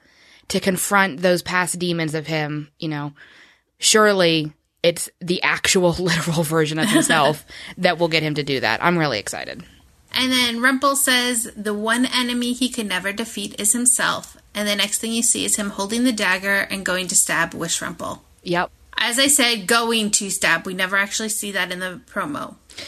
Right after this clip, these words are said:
Speaker 1: Right. And I get the feeling something will happen. You know, they're not gonna actually show you Rumpel stabbing the other version of himself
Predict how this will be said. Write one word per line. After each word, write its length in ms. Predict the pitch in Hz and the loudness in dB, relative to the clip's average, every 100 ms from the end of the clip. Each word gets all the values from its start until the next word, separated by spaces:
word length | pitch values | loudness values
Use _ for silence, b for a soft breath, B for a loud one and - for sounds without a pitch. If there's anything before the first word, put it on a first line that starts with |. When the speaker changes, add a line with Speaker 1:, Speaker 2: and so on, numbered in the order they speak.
| B - | B -6
Speaker 1:
Right. 420 | 196 185 170 151 - _ | 2 4 4 0 -8 _
And 100 | 214 | 2
I 140 | 208 208 | 4 4
get 160 | 233 | 4
the 80 | 254 | 2
feeling 340 | 262 262 254 240 | 2 2 2 0
something 800 | - 226 226 226 226 220 214 214 _ | 0 -2 0 0 0 -2 -6 -10 _
will 320 | 202 196 190 | -2 2 2
happen. 600 | 185 208 208 247 269 277 - b b _ 120 - | 0 -2 0 0 2 0 -4 b b _ -18 -6
You 140 | 190 220 | 4 6
know, 100 | 214 | 6
they're 100 | 240 | 6
not 200 | 254 262 | 4 4
gonna 140 | 254 | 2
actually 380 | 156 202 - 196 | 2 2 0 2
show 240 | - 196 | 4 4
you 200 | 190 180 | 4 2
Rumpel 380 | 175 180 175 180 | 2 2 2 0
stabbing 720 | - 175 170 170 165 165 165 170 | 0 2 2 2 0 -2 -4 0
the 120 | 170 | 2
other 120 | 165 | 2
version 340 | 165 165 156 | 0 0 0
of 120 | 160 156 | -4 -4
himself 480 | 151 151 151 147 | -8 -4 -4 -4